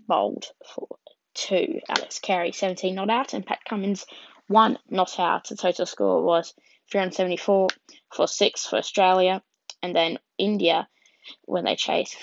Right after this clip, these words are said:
three hundred and eight. Uh, India's bowling looked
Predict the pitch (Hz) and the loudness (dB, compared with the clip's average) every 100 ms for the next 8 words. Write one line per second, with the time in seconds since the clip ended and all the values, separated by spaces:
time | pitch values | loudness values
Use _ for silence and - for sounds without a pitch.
0 | - - - - - 208 - - - _ | -6 -6 -4 -6 -8 -8 -8 -10 -14 _
1 | _ _ _ - 92 95 - - _ _ | _ _ _ -12 -10 -12 -16 -20 _ _
2 | - - _ _ - 165 165 - - - | -20 -20 _ _ -2 2 2 0 -12 -18
3 | - - _ _ _ - - - - 220 | -18 -18 _ _ _ -20 -20 -20 -4 2
4 | 233 233 269 247 185 - 220 196 190 190 | 2 4 4 6 4 2 2 4 6 6
5 | 190 185 185 - 190 180 - - | 2 0 -6 -2 2 2 -2 -16